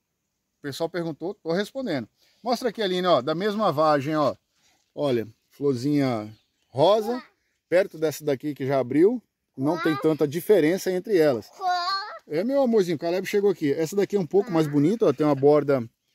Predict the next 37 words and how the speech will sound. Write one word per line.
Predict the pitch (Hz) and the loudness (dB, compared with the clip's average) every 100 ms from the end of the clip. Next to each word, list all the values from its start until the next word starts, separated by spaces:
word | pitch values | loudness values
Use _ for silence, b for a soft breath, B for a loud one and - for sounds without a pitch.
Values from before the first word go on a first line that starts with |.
| _ _ _ - | _ _ _ -16
um | 120 | -6
pouco | 139 151 143 | -2 -2 0
mais... | 139 139 131 117 - - - | 2 4 2 0 -6 -14 -16
é | |
porque | 123 135 | -16 -6
a | 160 | -4
imagem | 143 151 156 | -2 -2 -2
não | 160 226 | -4 -6
fica | 220 190 | -6 -6
tão | 202 175 | -4 0
bem, | 131 113 - _ _ _ _ - | 0 0 -6 _ _ _ _ -10
um | |
pouco | 123 156 147 | -6 -2 2
mais | 143 135 | 2 4
arroxeada, | 123 147 185 139 143 190 147 | 4 4 2 2 2 4 2
né? | 143 | 2
Na | 139 | 0
imagem | 135 135 135 139 | 0 2 2 0
ela | |
ficou | 127 147 | -2 -4
mais | 139 135 | -2 -2
branca, | 107 143 214 - - _ _ _ | 0 0 0 -4 -12 _ _ _
mas | 123 135 | -6 -4
também | 156 139 139 175 254 - _ _ | -2 2 2 2 0 -6 _ _
é | 131 | -2
da | 143 | 0
mais | 156 156 156 | 2 2 2
ou | 160 | 2
menos | 139 180 202 | 2 0 0
da | 190 | 2
mesma | 190 202 | 2 2
espécie, | 247 - 131 117 - b b b _ | 0 0 0 0 -6 b b b _
da | 135 | 2
mesma, | 143 170 202 190 147 | 4 4 6 6 4
da | 127 131 | 0 -4
mesma | 165 185 185 160 131 107 | -4 -2 -2 0 -2 -2
vagem. | 143 135 117 110 | 0 0 -2 -8